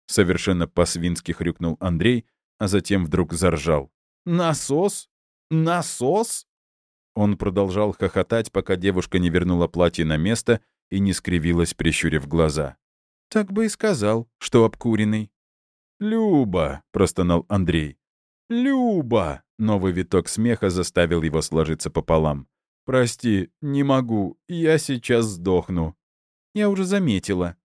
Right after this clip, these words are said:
она обиженно поджала губы. «Зря только встала, спала бы себе дома». «Люба, прости», — Андрей прижал руку к груди. «Я все компенсирую». Не прерывая стонов и всхлипов,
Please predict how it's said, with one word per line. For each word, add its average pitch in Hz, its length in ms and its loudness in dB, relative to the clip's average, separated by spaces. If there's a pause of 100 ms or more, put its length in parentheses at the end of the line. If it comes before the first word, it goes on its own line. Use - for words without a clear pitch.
она 95 200 2
обиженно 101 420 0
поджала 80 440 0
губы. 76 380 -4 (400)
«Зря 160 300 0
только 160 260 -2
встала, 98 540 0 (100)
спала 139 440 0
бы 220 100 0
себе 104 240 0
дома». 85 420 0 (1120)
«Люба, 95 340 0
прости», — 120 600 -2 (180)
Андрей 92 340 0
прижал 87 440 0
руку 82 260 -2
к 71 60 -10
груди. 71 420 -6 (360)
«Я 87 180 0
все 151 260 -2
компенсирую». 87 800 -2 (260)
Не 95 140 2
прерывая 82 520 2
стонов 85 420 -2
и 80 60 0
всхлипов, 120 560 -2